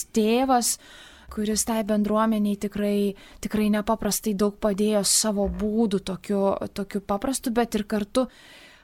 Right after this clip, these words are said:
parodančių pavyzdį. Ir seserys daugiausia liudija apie tai, kad arkivyskupas Teofilius buvo toksai, kaip čia pasakyt, pirmiausia, pats meldėsi daug, pats buvo toks,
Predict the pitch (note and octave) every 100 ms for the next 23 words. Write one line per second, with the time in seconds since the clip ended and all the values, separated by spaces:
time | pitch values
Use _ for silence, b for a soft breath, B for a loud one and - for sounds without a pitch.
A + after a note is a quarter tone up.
0 | B - A3 A#3 C4+ A#3+ A3 - G3+ A#3+
1 | B3 A3+ F#3 E3+ F#3+ G3 F#3 - A#3+ D4+
2 | D4+ A#3+ G#3+ A3 G#3 A3+ A#3+ - A3 G#3+
3 | A3+ A3+ G#3 G3+ G#3 G3+ - A3+ B3+ B3
4 | - A3 G#3 - A3 G#3 G#3+ A3 A#3 -
5 | G#3 G3+ - G#3 G3+ B3+ A#3 G3+ B3 A#3+
6 | A3+ A3 G#3 - - A#3 A3+ B B B
7 | B - - A3 A3 G3+ G#3 G#3 A3 A3+
8 | A#3 - G3+ - A#3+ - - - - -
9 | - F#3 F#3 G#3 G#3+ G#3+ G#3 - A3+ G#3
10 | B3 B3 - B B B B _ C4+ C4+
11 | - - - G3 A3+ B3 A#3 G3 - A3
12 | D4 -